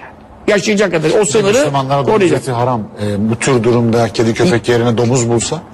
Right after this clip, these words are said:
Speaker 1: Ke-, ke-, orada şimdi domuz bulsa, e, domuzu tercih etmeyecek. Kedi köpeği tercih edecek.
Speaker 2: Yok,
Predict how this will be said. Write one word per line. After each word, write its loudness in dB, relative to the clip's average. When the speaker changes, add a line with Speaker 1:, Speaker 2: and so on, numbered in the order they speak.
Speaker 1:
Ke-, 0
ke-, 2
orada 0
şimdi 0
domuz 0
bulsa, 0
e, 2
domuzu 2
tercih 0
etmeyecek. -2
Kedi -2
köpeği 2
tercih -2
edecek. -4
Speaker 2:
Yok, 0